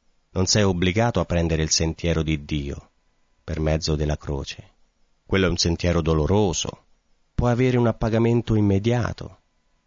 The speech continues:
Ecco come. Se solo ti prostri davanti a me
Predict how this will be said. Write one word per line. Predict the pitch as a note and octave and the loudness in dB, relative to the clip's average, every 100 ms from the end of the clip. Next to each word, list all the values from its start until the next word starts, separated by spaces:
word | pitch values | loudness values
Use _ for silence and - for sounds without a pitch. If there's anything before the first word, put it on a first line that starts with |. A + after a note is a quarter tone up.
| _ _ _ | _ _ _
Ecco | - C3+ - D#2 | -6 -6 -4 -4
come. | - - - _ _ _ _ _ _ _ - | -4 -8 -10 _ _ _ _ _ _ _ -6
Se | - A2 | 0 2
solo | - D3 D3+ C#3 | 2 2 2 2
ti | - A#2 | 0 0
prostri | - B2+ C#3 - A#2+ A2 | 0 0 -2 -4 -2 2
davanti | G#2+ A2+ A2 - G2+ | 2 2 0 0 0
a | |
me | G2+ A#2 B2+ - | 2 0 0 -4